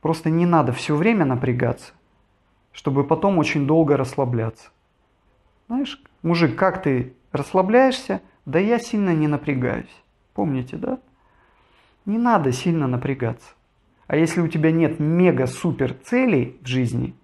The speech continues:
если ты живёшь равномерно, творчески, от момента, то ты не будешь напрягаться. А зачем? Если ты понимаешь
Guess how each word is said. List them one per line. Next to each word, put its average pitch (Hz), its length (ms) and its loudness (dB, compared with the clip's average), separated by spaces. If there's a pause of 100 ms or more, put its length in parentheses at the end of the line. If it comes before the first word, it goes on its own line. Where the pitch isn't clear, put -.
(680)
если 139 200 -6
ты 151 120 0
живёшь 143 360 0
равномерно, 202 720 0 (260)
творчески, 175 680 -4
от - 220 -6
момента, 165 580 -4 (340)
то - 100 -8
ты 214 120 -6
не 214 100 -2
будешь 131 360 -2
напрягаться. - 580 -6 (240)
А 151 80 -12
зачем? 139 460 -10 (1120)
Если 147 200 -6
ты - 120 -4
понимаешь 151 640 -2